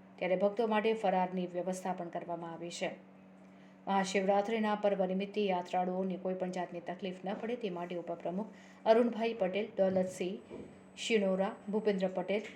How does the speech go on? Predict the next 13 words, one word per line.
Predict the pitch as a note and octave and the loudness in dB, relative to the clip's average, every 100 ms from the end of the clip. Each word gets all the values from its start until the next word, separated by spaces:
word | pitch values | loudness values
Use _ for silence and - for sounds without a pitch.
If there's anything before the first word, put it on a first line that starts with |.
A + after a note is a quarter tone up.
| G#3+ | 0
સંતશ્રી | A3+ A3 A3 G#3+ A#3+ B3+ G3+ | 2 4 2 -2 -4 -6 -6
મુક્તાનંદજી | G3 F#3+ G3 F#3+ F#3 F#3 F3+ | -6 0 2 2 0 -2 -4
અને | F#3 F#3+ | -2 -2
યુવા | F#3+ G#3 G#3 | 0 0 -2
સંગઠન | G3 F#3 F3+ F3 E3+ | -2 -4 -4 -6 -2
દ્વારા | F3+ E3+ - - - - | -2 -2 -6 -18 -16 -2
ભવ્ય | A3 A3+ A#3+ | 0 2 0
મેળામાં | G#3 F3+ F3+ F3 F3+ | 0 0 0 -2 -4
સુંદર | G#3 G#3 G3 | -2 0 0
વ્યવસ્થા | F#3 F3 F3 F3+ | -2 -4 -2 -2
ગોઠવવામાં | E3+ F3+ F3 E3 E3 | -2 -6 -6 -6 -6
આવી | D#3+ D#3+ D#3+ | -8 -8 -6
છે. | E3+ | -8